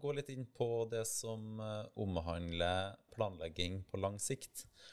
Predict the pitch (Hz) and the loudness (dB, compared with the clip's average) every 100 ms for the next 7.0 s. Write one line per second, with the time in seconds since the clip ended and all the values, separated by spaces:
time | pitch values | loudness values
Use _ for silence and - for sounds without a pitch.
0 | - - 110 110 110 104 92 - 98 85 | -10 2 4 4 2 0 -2 -4 -2 -2
1 | - 98 101 - 104 104 98 95 82 80 | 0 2 2 2 2 2 0 -4 -4 -8
2 | - 80 - 113 127 107 82 113 110 117 | -4 0 4 6 6 6 0 0 4 4
3 | 110 101 95 95 - - 123 117 113 113 | 2 -2 -2 -2 -8 -2 0 2 2 2
4 | 127 - _ 95 90 - 101 101 92 - | 0 -4 _ 4 4 2 0 4 6 6
5 | 110 - 92 95 87 110 - 202 110 98 | 4 2 2 2 0 -4 -6 -2 0 2
6 | - 90 - - 90 - 90 87 85 | 2 2 0 0 2 2 2 0 0